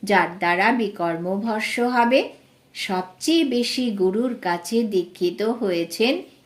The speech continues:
ইনি, অর্থাৎ ব্রহ্মা বাবা। শাস্ত্র ইত্যাদি পাঠও অনেক করেছেন। এই জন্মে পণ্ডিত ছিলেন, কিন্তু কোনো লাভ তো হয়নি,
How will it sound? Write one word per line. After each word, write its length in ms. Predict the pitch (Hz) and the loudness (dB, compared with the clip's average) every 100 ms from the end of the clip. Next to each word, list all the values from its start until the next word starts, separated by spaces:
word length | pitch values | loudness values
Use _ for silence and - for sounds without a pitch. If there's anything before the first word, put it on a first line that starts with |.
| - | -2
ইনি, 380 | 262 214 165 170 _ _ - | 2 4 2 -6 _ _ -4
অর্থাৎ 600 | 170 160 - 240 339 294 | -2 -2 -6 -4 -2 -2
ব্রহ্মা 400 | 285 240 202 170 | 2 2 2 0
বাবা। 440 | 170 170 160 170 - _ - - - | -2 -4 -6 -12 -14 _ -20 -20 -8
শাস্ত্র 540 | - 254 233 - 302 | 2 4 4 2 0
ইত্যাদি 600 | 311 277 262 269 247 262 | 2 2 2 2 4 2
পাঠও 600 | 254 208 196 202 214 214 - | 0 2 2 0 -4 -4 -4
অনেক 460 | 180 160 190 226 | -4 -4 -4 -4
করেছেন। 640 | - 240 226 208 - 214 208 - - _ _ _ | -2 0 0 0 -2 -2 -2 -8 -20 _ _ _
এই 200 | 190 185 175 | 2 2 2
জন্মে 520 | 185 175 170 180 285 - | -2 -4 -4 -2 -2 -2
পণ্ডিত 480 | 208 180 175 247 269 | -4 -4 -2 -4 -4
ছিলেন, 420 | - 214 190 170 - - _ - _ - | -2 2 2 0 -4 -20 _ -20 _ 2
কিন্তু 380 | 285 277 294 | 4 4 2
কোনো 400 | 294 214 190 214 | 2 0 2 2
লাভ 260 | 247 196 160 - | 2 2 0 -4
তো 140 | - 208 | -2 0
হয়নি, 580 | 220 175 170 196 359 | 2 0 0 0 -2